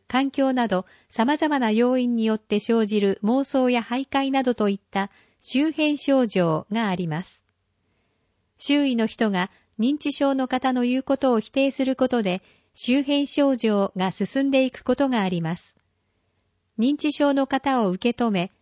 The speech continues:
安心できる環境を整えることが大切です。表、加齢に伴う物忘れ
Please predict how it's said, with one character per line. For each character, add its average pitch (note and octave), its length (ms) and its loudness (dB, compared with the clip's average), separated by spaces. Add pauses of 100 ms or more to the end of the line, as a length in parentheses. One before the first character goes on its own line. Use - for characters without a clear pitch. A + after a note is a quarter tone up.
(100)
安 C4+ 200 0
心 D4+ 260 -2
で D4 120 0
き D4+ 120 -2
る C#4 100 0
環 B3 280 -2
境 A#3 280 2
を G#3+ 120 0
整 C#4 420 0
え C4+ 60 2
る A#3+ 100 -2
こ G#3+ 100 -2
と C4 140 -2
が A3 140 -2
大 G3 200 -2
切 F#3 280 -4
で E3 160 -4
す。 - 180 -20 (1600)
表、 B3+ 320 2 (960)
加 A#3+ 140 2
齢 D4 240 4
に D4 140 0
伴 B3+ 480 2
う A#3 40 0
物 B3 320 2
忘 B3+ 280 -2
れ E3 200 -2